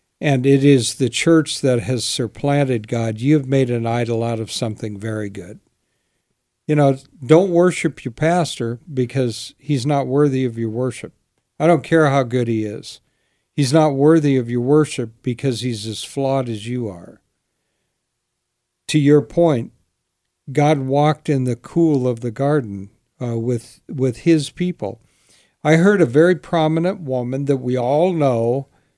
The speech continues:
uh, she said that, "I was a believer. I wa-, wa-, I went to a Christian church when I was a child until one day I heard the pastor say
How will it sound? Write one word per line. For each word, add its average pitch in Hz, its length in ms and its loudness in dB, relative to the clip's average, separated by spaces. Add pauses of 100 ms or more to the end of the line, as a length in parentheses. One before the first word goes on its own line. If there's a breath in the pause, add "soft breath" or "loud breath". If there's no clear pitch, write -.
(480)
uh, 120 460 -2 (120)
she - 340 -2
said 127 560 0 (600)
that, 123 400 -4 (480)
"I 185 240 4
was 139 340 2
a 110 180 -4
believer. 123 580 -2
I 170 240 0
wa-, 135 400 -2
wa-, 131 340 0
I 160 200 0
went 208 240 -2
to 123 120 -4
a 110 60 -4
Christian 113 580 -6
church 120 420 -6
when 120 140 -6
I 170 160 0
was 131 220 -2
a 107 80 -10
child 127 440 -4
until 120 360 -4
one 175 260 0
day 143 200 2
I 123 160 -2
heard 147 280 0
the 110 80 -6
pastor 170 640 -4
say 113 460 -8